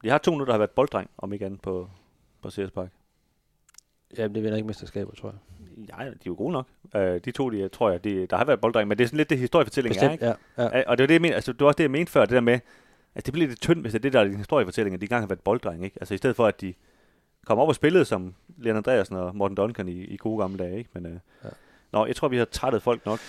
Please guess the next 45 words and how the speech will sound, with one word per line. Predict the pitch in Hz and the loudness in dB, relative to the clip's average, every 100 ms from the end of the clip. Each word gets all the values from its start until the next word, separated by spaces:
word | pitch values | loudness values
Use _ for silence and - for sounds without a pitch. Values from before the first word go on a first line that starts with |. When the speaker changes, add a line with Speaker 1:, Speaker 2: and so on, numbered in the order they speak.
| - - | -14 2
Speaker 2:
Ja, | 120 147 | 6 6
Speaker 1:
Øh. | 147 | 8
Speaker 2:
vi | |
må | 160 | 6
se, | 143 190 | 6 8
hvad, | 147 131 123 117 - - - - - 131 | 10 10 8 4 -6 -10 -12 -18 -12 -2
øh, | 120 120 117 113 | 2 4 4 2
hvad | 110 - - 117 | -2 -6 -4 -2
der | |
kommer | 135 123 | 0 2
til | 139 | 2
at | 120 | 2
ske. | 151 151 113 | -2 -4 2
Og | |
der | 120 | 4
er | |
jo | 127 | 4
ingen | 147 | 2
tvivl | 151 139 | 2 4
om, | 139 120 | 4 2
øh, | 104 98 98 101 - _ _ _ _ _ _ _ _ _ _ _ _ _ - | 0 0 -4 -8 -16 _ _ _ _ _ _ _ _ _ _ _ _ _ -12
at | - | -8
det | 104 | 2
bliver | 110 | 4
jo | 104 | 6
interessant | 104 107 135 139 | 4 4 4 4
lige | 127 | 4
meget | 123 | 6
hvad. | 123 127 - | 6 2 -4
Man | 113 | -6
spiller | - 135 135 | 0 2 2
den | 117 104 | 0 -6
syttende | - 156 120 | 0 0 2
februar | - 139 131 113 101 98 - | 2 4 4 4 2 -6 -2
første | 131 - | 0 0
kamp | - 123 117 | 0 0 0
i | 110 107 | -6 -6
foråret | - 127 117 101 | -4 0 0 2
på | 120 | 0
udebane | 123 113 117 | 2 2 2
mod | 120 107 95 101 _ _ | -2 -4 -6 -14 _ _
O | 139 | -2
B. | 131 | 0
Speaker 1:
Hold | 117 | 0
on. | 95 | -2